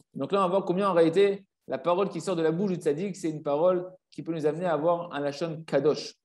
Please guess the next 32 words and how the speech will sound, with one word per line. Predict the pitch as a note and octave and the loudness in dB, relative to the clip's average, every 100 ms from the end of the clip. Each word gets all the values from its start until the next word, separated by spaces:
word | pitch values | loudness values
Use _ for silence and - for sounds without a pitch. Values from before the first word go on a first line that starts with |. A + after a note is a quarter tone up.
| _ _ _ _ _ | _ _ _ _ _
Ki | C#3+ | 0
godel | C3 C3+ A3 A3 G#3+ | 2 4 6 6 6
yekar | G#3 G#3 G3+ G3 | 4 4 2 2
erer | G3+ G#3+ G#3 | 2 2 0
shel | G#3 | 0
lashon | G3 G3 | -2 -4
hakodesh, | F#3+ G#3 G3 | 2 2 2
parce | D3 C#3+ | -2 -6
que | E3+ | -4
l'essentiel | F3+ F#3 F#3 G#3 G3+ G3 F3+ - _ _ | -4 -6 -2 0 2 0 -4 -14 _ _
de | D#3+ | 0
la | F3+ | 0
grandeur, | E3 E3+ G3+ G3+ G3+ F#3 | 2 0 2 2 2 2
de | F3+ | 2
la, | F#3 F3+ - | 2 0 -4
du, | D3+ D#3+ | -8 -10
de, | D3 E3 D#3+ D3+ | -4 -2 -2 -4
de, | C#3+ D#3 D3+ D3 _ _ _ _ - | -4 -2 -2 -4 _ _ _ _ -14
du | C3 | -8
côté | C3+ E3 F#3 | -2 2 2
précieux | F3+ A#3+ A3 B3 A3+ | 2 0 0 4 4
et | |
de | F#3 | 4
la | F3+ E3+ | 4 4
valeur | F#3 G#3+ G3+ D3+ A#2 - _ - | 4 4 4 2 -2 -12 _ -8
de | D3+ | -2
la | D#3+ | 0
langue | F3+ G3+ | 0 -4
sainte, | - G3+ G#3 G3+ - | -4 -2 -2 -6 -16
chez | - C#3+ | -8 -2
Bonivra | F3 C4 C4+ A#3+ B3 B3 | 2 2 2 4 6 6
Olam. | C#4 D4 F3 D3 | 4 4 2 -4